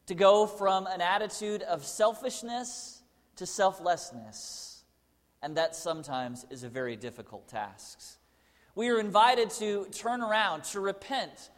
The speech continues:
which literally means to turn and go in the opposite direction.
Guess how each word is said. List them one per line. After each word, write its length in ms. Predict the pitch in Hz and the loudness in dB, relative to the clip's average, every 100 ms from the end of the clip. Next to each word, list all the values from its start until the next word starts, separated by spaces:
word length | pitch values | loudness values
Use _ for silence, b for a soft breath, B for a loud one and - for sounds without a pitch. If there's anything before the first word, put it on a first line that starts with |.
| b - | b -6
which 160 | 196 | -4
literally 400 | 202 247 262 262 | 2 4 4 2
means 320 | 214 190 190 - | 0 -4 -6 -10
to 120 | 196 | -12
turn 540 | - 226 233 240 233 - B | -8 -6 -6 -6 -8 -12 B
and 180 | 196 180 | -6 2
go 360 | 202 208 214 214 | 4 6 2 0
in 100 | 196 | -8
the 120 | 190 | -6
opposite 560 | 190 208 208 185 180 143 | -2 0 -2 -6 -8 -8
direction. 540 | 151 151 139 - 117 | -2 -2 -2 -4 -14